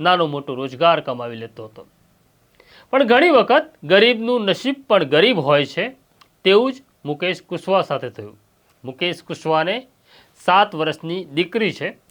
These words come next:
તે સતત બીમાર રહેતી હતી. એટલે મુકેશ કુશવાહ પોતાના, પોતાની બચત જે કંઈ હતી તેમાંથી પૈસા લઈને ડૉક્ટર પાસે જાય છે, પોતાનું પેટ કાપે છે અને ડૉક્ટર પાસે દવા કરાવે છે.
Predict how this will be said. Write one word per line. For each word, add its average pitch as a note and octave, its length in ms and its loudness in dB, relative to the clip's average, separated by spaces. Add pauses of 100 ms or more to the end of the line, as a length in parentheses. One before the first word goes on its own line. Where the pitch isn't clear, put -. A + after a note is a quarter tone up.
(160)
તે G#3+ 60 -6
સતત B3 320 2
બીમાર D#3+ 460 0
રહેતી A#2+ 300 -8
હતી. G3+ 260 -14 (880)
એટલે D3+ 360 -4
મુકેશ D#3+ 400 -6
કુશવાહ D#3 420 -8 (1080)
પોતાના, C4+ 720 4 (480)
પોતાની C#4+ 360 4
બચત A#3 420 2 (380)
જે F#3 200 4
કંઈ A#3+ 200 2
હતી F#3 320 -2
તેમાંથી F3+ 480 -4
પૈસા E3+ 540 0
લઈને F3 240 -2
ડૉક્ટર E3+ 340 -2
પાસે C3+ 360 -6
જાય A#2+ 240 -6
છે, F3+ 120 -8
પોતાનું C3+ 460 -6
પેટ G#3+ 240 2
કાપે B2+ 360 -4
છે F#3 160 -12
અને D#3 220 -10
ડૉક્ટર C#3+ 380 -10
પાસે B2+ 260 -12
દવા B2 280 -4
કરાવે A2+ 420 -10
છે. G#3+ 220 -14